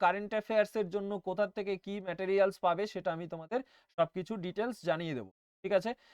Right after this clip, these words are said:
তো যারা তোমরা আমাদের কাছ থেকে প্রিপারেশন নিতে চাও তারা এইট ফোর থ্রি সিক্স সিক্স এইট থ্রি টু থ্রি ফাইভ এই নাম্বারে কন্ট্যাক্ট করো, WhatsApp অথবা কল করো। এখন থেকেই প্রিপারেশন নিতে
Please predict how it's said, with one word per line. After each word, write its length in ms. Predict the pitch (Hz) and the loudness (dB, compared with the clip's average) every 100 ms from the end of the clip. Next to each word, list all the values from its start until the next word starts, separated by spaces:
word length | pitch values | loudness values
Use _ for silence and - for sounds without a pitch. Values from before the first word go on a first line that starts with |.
| _ _ _ _ - | _ _ _ _ 4
তো 80 | 214 220 - _ _ 156 | 8 8 4 _ _ 2
যারা 200 | 180 190 214 233 | 8 10 8 6
তোমরা 180 | 220 226 | 6 6
আমাদের 260 | 208 208 226 226 | 6 2 0 2
কাছ 100 | 214 - | 0 0
থেকে 140 | 220 190 | -6 -6
প্রিপারেশন 460 | 175 208 214 - 214 | 2 2 2 -4 -6
নিতে 160 | 208 214 | -2 0
চাও 140 | 220 226 220 | 4 4 6
তারা 200 | 196 196 - _ _ _ _ 185 | 8 8 6 _ _ _ _ 4
এইট 220 | 214 220 - | 4 2 -8
ফোর 240 | - 208 214 214 - | 4 6 6 4 -2
থ্রি 180 | 196 208 220 - | -2 -2 -4 -4
সিক্স 320 | 214 208 214 - 156 - | -2 -2 -4 -10 -16 -10
সিক্স 280 | 202 214 - - - 190 | -4 -4 -6 -20 -2 2
এইট 200 | 208 196 208 - | 2 0 -8 -12
থ্রি 220 | - 202 214 208 - | -6 -2 -2 -4 -6
টু 100 | 202 202 _ _ | -6 -8 _ _
থ্রি 180 | _ 196 208 - | _ -4 -4 0
ফাইভ 240 | 202 156 123 - - 185 | 4 4 2 -6 0 0
এই 80 | 214 214 | 2 -2
নাম্বারে 400 | 208 202 202 220 240 _ _ _ _ _ - | 2 4 6 4 0 _ _ _ _ _ 2
কন্ট্যাক্ট 360 | 185 196 208 - | 4 6 4 6
করো, 140 | 208 214 165 | 4 4 4
WhatsApp 400 | 180 180 220 208 180 | 2 6 4 6 4
অথবা 200 | 202 208 - | 4 2 6
কল 160 | 185 202 208 | 6 6 4
করো। 200 | 208 214 233 _ _ - 185 | 4 4 -2 _ _ 2 2
এখন 200 | - 240 240 | 2 -2 0
থেকেই 240 | 247 247 254 | 0 2 0
প্রিপারেশন 480 | 226 226 226 226 233 220 | -2 4 4 2 -4 -4
নিতে 140 | 214 | -4